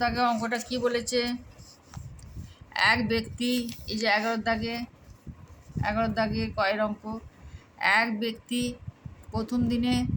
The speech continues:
সতেরো দশমিক শূন্য পাঁচ কিমি পথ হেঁটেছেন। দ্বিতীয়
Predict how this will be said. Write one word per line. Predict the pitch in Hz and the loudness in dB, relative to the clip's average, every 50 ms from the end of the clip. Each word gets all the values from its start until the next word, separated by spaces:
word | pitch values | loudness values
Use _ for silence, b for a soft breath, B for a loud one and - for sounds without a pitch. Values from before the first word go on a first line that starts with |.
| - - | -2 -2
সতেরো | - 220 220 214 226 220 226 220 | -2 -2 -4 -2 -2 -4 -2 -2
দশমিক | 226 226 226 - 226 240 240 220 - | 0 0 0 0 0 -2 -2 0 -2
শূন্য | - 233 226 220 233 233 - - | -2 0 0 0 0 0 0 2
পাঁচ | 220 220 226 220 - | 2 2 2 2 -2
কিমি | - 233 226 240 262 294 302 - - | -2 -2 0 0 0 0 0 -2 0
পথ | 214 214 220 214 - | 0 0 0 0 -2
হেঁটেছেন। | 220 196 185 170 - - 170 165 185 180 - - - - - - - - - - - - - - - 185 | -4 -4 -4 -4 -4 -6 -6 -6 -8 -14 -18 -20 -20 -20 -18 -14 -12 -12 -12 -12 -12 -14 -16 -16 -12 -6
দ্বিতীয় | 185 233 233 226 - 262 | -4 -4 -4 -2 -2 -2